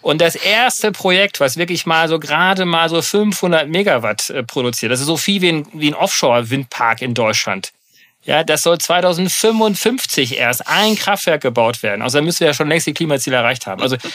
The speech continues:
das ist alles total absurd und mich wundert manchmal, dass dann trotzdem diese Schlagzeilen entstehen, äh,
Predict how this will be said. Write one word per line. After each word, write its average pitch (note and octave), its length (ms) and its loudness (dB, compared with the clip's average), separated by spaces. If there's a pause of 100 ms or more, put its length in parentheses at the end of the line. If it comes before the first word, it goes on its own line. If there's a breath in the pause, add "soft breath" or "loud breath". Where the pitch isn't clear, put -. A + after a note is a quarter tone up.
(140 loud breath)
das B2+ 200 0
ist A#2 140 -6
alles B2+ 240 -2
total A#2+ 320 0
absurd A2+ 460 -2
und A2+ 200 -4
mich B2 160 -6
wundert D3 280 2
manchmal, B2+ 280 0
dass B2 120 2
dann B2 120 0
trotzdem A#2+ 480 0 (420 loud breath)
diese B2+ 280 2
Schlagzeilen A#2+ 800 0
entstehen, B2 760 -2
äh, A2+ 360 0